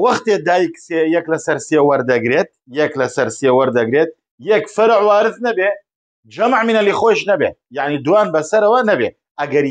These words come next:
یەکێ بێ، ئەوە پێ ناوترێت جەمع. جەمع وتمان لای فەرەضیەکان دوو بەسەرەوە پێی وترێت جەمع.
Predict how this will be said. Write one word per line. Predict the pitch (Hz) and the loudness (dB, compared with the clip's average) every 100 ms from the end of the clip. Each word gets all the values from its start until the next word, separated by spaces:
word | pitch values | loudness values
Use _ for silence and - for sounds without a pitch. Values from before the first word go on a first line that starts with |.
| 143 | 0
یەکێ | 143 143 143 | 0 -2 0
بێ، | 180 | 2
ئەوە | 185 185 | 2 2
پێ | 196 | 0
ناوترێت | 202 165 139 117 | 0 0 -2 -4
جەمع. | 120 104 - _ _ _ 110 | -4 -4 -6 _ _ _ -8
جەمع | 147 196 147 180 | -2 0 0 0
وتمان | 143 160 139 | 0 -2 2
لای | 170 151 | 0 0
فەرەضیەکان | 170 151 135 135 123 180 220 - _ _ 113 | 0 0 0 -2 -2 -4 -4 -8 _ _ -12
دوو | 214 175 | -4 -2
بەسەرەوە | 160 208 196 175 185 | 0 2 2 2 2
پێی | 196 | 2
وترێت | - 190 214 240 | 2 0 0 0
جەمع. | 214 123 | 0 -2